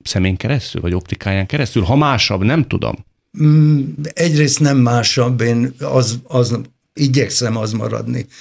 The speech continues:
Speaker 2: aki voltam. Régen is mondtam ilyet, hogy a humorom elveszett, és ezért helyezek nagyobb hangsúlyt arra, hogy ember maradjak. Mert, ö, a, a humor, a, a föllépések, a siker, ez múlandó,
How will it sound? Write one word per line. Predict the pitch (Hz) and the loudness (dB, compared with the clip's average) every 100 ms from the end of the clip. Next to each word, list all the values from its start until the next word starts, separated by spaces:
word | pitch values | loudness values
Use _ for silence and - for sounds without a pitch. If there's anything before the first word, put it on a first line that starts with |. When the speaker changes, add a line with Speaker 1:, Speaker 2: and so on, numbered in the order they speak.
| - | -16
Speaker 2:
aki | - 107 117 | -10 -4 -2
voltam. | 120 123 123 123 | 2 0 2 0
Régen | 135 143 120 | 2 2 2
is | 113 - | 0 -2
mondtam | 117 113 117 | -2 -2 -2
ilyet, | 120 120 120 | -2 -4 -4
hogy | 120 | -4
a | 110 | -2
humorom | 113 117 107 107 110 | 0 0 -2 -4 -6
elveszett, | 113 113 120 - 127 - - - - | -6 -6 -4 -4 -6 -14 -16 -16 -14
és | - | -4
ezért | 117 107 101 - | -2 0 -2 -4
helyezek | 101 107 104 98 | -2 0 -2 -2
nagyobb | 110 101 101 | -2 -2 -2
hangsúlyt | - 107 - 110 - | -6 -8 -6 -8 -6
arra, | 110 107 | -6 -4
hogy | 107 | -6
ember | 110 113 110 123 | -6 -8 -8 -8
maradjak. | 131 131 131 127 123 - - - - _ | -8 -8 -8 -10 -12 -14 -18 -20 -20 _
Mert, | 107 104 - | -6 -6 -6
ö, | 123 120 - | -6 -6 -8
a, | 143 _ | -20 _
a | - - 139 | -18 -10 -4
humor, | 160 147 123 110 107 - - 131 127 | 0 2 4 2 -4 -12 -18 -16 -14
a, | - - - | -14 -14 -14
a | 127 | -10
föllépések, | - 131 123 113 110 107 101 110 101 | 0 2 4 2 -2 -4 -2 -4 -6
a | 104 | -4
siker, | - 131 - 113 107 - - - | -2 -4 -4 -4 -6 -12 -18 -6
ez | 104 | 0
múlandó, | 117 110 104 107 113 120 120 | 2 2 0 -2 -4 -6 -8